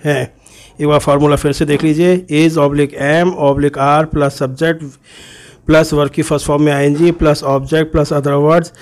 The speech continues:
प्लस question mark लगाना ज़रूरी है, प्लस question मार्क। आइए कुछ present continuous tense के interrogative sentence को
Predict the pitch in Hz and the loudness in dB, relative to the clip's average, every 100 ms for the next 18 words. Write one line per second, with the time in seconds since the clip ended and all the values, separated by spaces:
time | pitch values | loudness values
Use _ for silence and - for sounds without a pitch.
0 | - - _ _ 156 170 - 165 127 - | -20 -20 _ _ 0 0 2 0 0 -4
1 | - - _ _ _ _ 170 156 170 151 | -16 -20 _ _ _ _ -2 0 2 2
2 | 156 165 156 135 151 170 143 131 131 131 | 2 0 -2 0 0 0 0 0 -2 -4
3 | 123 - 143 156 - 131 127 185 208 175 | -6 -8 -2 -2 -2 -6 -2 0 0 0
4 | 135 123 104 - - - _ _ _ - | -4 -6 -8 -18 -20 -20 _ _ _ -20
5 | - - - 160 165 175 165 185 - 160 | -20 -14 -2 4 6 6 4 2 2 2
6 | 151 160 165 143 156 165 160 156 151 - | 2 2 2 2 4 2 2 0 0 0
7 | 170 151 156 151 151 165 160 - 135 160 | 0 2 2 4 4 2 0 -2 -2 2
8 | 147 143 - | 2 0 2